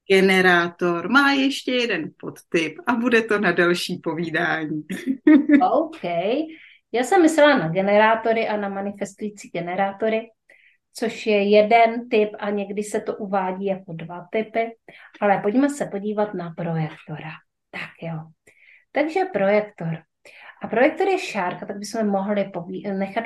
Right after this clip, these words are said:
Speaker 2: povídat Šárku o tom, jaké to je být projektorem a jak, jaká je vlastně je-, její strategie.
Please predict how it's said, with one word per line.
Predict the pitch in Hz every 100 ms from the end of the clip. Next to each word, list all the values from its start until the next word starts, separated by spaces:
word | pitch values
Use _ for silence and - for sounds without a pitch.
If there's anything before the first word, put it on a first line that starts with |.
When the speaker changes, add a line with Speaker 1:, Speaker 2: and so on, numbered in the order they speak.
| -
Speaker 2:
povídat | 185 180 180 202 202 202
Šárku | - 175 180 175
o | - 175
tom, | 170 180 208 - _ _ - - _ _ -
jaké | 202 220 302
to | 294 285
je | 262
být | 190 196 -
projektorem | 170 170 170 - 160 165 196 294 370 - _ _ _ _
a | 214 208 196 190 185 -
jak, | 208 220 240 247 _ - _ -
jaká | 214 214 214 - 220
je | 208
vlastně | 196 - 208 190 180
je-, | - 202
její | 196 185 180
strategie. | - 170 165 156 160 -